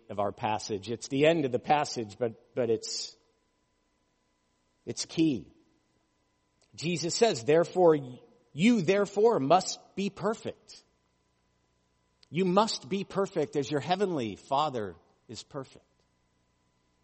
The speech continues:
So he's given these six illustrations and, and,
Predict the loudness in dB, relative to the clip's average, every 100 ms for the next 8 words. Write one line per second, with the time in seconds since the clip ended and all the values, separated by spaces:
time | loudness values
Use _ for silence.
0 | _ _ _ _ _ _ _ _ _ _
1 | _ _ _ _ _ _ _ _ _ _
2 | _ _ -2 -2 4 6 6 6 2 0
3 | -2 0 4 4 4 2 0 0 -2 0
4 | 0 0 -2 -6 _ _ _ -8 -2 0
5 | 0 -4